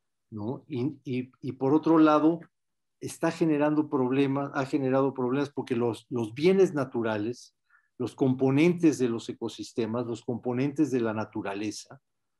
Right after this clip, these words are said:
la flora, la fauna, el agua, el suelo,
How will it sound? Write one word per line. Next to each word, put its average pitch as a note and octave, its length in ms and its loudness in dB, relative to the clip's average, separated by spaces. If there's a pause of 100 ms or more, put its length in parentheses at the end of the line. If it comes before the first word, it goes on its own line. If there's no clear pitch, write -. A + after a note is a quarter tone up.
(220)
la A2+ 120 -6
flora, A2+ 340 -4
la G#2 120 -6
fauna, G#2+ 380 -6
el G#2+ 140 -4
agua, G#2 320 -4
el F#2 60 -14
suelo, G#2+ 500 -6